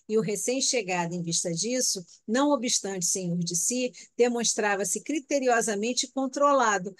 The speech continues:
assemelhando-se a um peixe furioso entre os estreitos limites de um recipiente. Então, nesse caso que a gente percebe, é, a alma, né, de Celina, o perispírito de Celina, estando mais afastado do corpo físico,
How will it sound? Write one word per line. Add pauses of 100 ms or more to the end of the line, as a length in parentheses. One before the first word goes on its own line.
(160)
assemelhando-se
a
um
peixe
furioso
entre
os
estreitos
limites
de
um
recipiente. (280)
Então,
nesse
caso
que
a
gente
percebe, (1160)
é, (140)
a
alma,
né,
de
Celina,
o
perispírito
de
Celina,
estando
mais
afastado
do
corpo
físico,